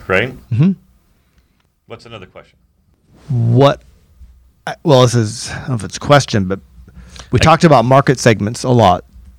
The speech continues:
Speaker 2: So we'll need to know our market segments so we can help dissect. But you don't want that question here. That's
Speaker 1: Um, maybe. So if, if,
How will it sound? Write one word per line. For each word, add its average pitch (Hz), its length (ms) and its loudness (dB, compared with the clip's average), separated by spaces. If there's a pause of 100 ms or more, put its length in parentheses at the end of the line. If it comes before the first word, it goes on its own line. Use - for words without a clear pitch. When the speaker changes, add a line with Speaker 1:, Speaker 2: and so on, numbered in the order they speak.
(760)
Speaker 2:
So 131 140 -2
we'll 120 80 0
need 127 160 0
to 120 80 -2
know 117 80 2
our 107 100 0
market 110 300 0
segments 92 380 -6
so 107 80 -2
we 98 100 -2
can 98 100 -6
help 101 220 -2 (300)
dissect. 101 580 0 (260)
But 120 160 -2
you 135 80 4
don't 131 140 4
want 107 160 2
that 95 120 -2
question - 300 -10
here. - 220 -14 (180)
That's 92 160 -12 (2000)
Speaker 1:
Um, 127 320 2 (240)
maybe. 135 360 0 (1080)
So 143 280 2
if, - 380 0
if, - 340 -4